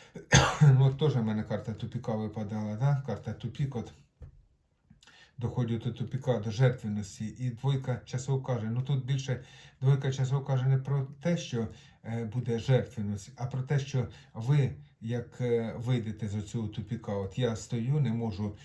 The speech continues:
рухатися, я обмежений в передвіженні, а двойка часов каже про те, що знайдеться якийсь шлях до перемоги. Ви перейдете якийсь, е, ну, от, да,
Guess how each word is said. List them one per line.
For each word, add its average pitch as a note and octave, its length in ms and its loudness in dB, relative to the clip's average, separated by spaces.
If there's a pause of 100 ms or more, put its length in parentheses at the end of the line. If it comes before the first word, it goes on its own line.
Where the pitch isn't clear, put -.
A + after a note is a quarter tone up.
(160)
рухатися, C#3+ 760 0 (200)
я A#2 300 0
обмежений A2 680 -2
в G2 80 -8
передвіженні, B2 920 0 (220)
а - 120 -8
двойка A#2+ 380 0
часов C3+ 460 0
каже A2 420 -2 (480)
про A#2 180 -2
те, D3 380 2 (220)
що A#2 480 -2 (120)
знайдеться A2+ 760 -2
якийсь A#2 580 -6
шлях C#3 460 -2 (1500)
до B2+ 240 2
перемоги. G#2+ 600 0
Ви B2+ 180 4
перейдете A2 580 -2
якийсь, G#2+ 560 -6
е, G2 220 -6 (180)
ну, D3 260 -2
от, - 160 -14 (1120)
да, G2 460 -4